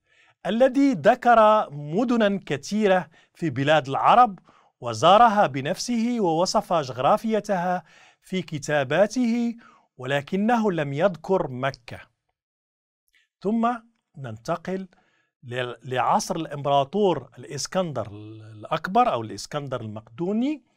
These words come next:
في القرن الرابع قبل الميلاد في حملته العسكرية، حيث كلف رفيقه القائد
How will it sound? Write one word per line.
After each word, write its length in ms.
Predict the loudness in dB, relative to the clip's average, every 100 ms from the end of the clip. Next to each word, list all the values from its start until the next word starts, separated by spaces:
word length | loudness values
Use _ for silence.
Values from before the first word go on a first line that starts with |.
| _ _ _ _ _
في 280 | _ 2 2 0
القرن 540 | -8 -8 2 4 4 0
الرابع 720 | -4 2 6 6 4 0 -6 -2
قبل 300 | 0 2 2
الميلاد 760 | 0 0 -2 0 0 0 -2 -6 _ _
في 200 | -6 -4
حملته 640 | 0 0 2 0 0 0 2
العسكرية، 840 | 0 0 -2 -2 0 0 -2 -2 _ _ _ -10
حيث 380 | 0 2 2 -2
كلف 580 | 0 0 4 2 2
رفيقه 960 | 0 0 -2 -4 -4 4 4 4 -2 -4 _ _ _ -10
القائد 800 | -10 -4 4 4 4 -4 -10